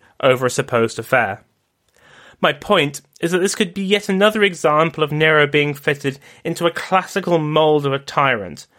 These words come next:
and the historians of the day creating facts from unsubstantiated rumours, ones that survived unchallenged for decades.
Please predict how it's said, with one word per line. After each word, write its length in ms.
and 180
the 40
historians 540
of 40
the 80
day 360
creating 580
facts 460
from 240
unsubstantiated 1000
rumours, 520
ones 260
that 120
survived 600
unchallenged 680
for 80
decades. 680